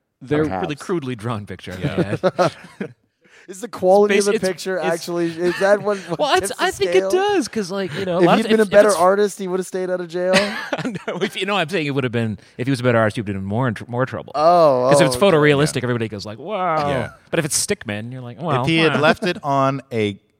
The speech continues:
Speaker 4: art gallery wall instead of in the photocopier.
Speaker 1: Right.
Speaker 2: Uh-huh. Uh-huh.
Speaker 1: So he got charged and, crazily enough, convicted. He is the first American to be convicted of obscenity. And
Speaker 2: What,
Speaker 1: as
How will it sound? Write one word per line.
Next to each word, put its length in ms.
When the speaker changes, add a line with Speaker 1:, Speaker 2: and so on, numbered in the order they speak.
Speaker 4:
art 240
gallery 320
wall 560
instead 340
of 160
in 160
the 60
photocopier. 920
Speaker 1:
Right. 300
Speaker 2:
Uh-huh. 360
Uh-huh. 280
Speaker 1:
So 140
he 100
got 140
charged 720
and, 540
crazily 520
enough, 220
convicted. 560
He 140
is 80
the 100
first 300
American 360
to 60
be 120
convicted 580
of 160
obscenity. 560
And 680
Speaker 2:
What, 180
Speaker 1:
as 140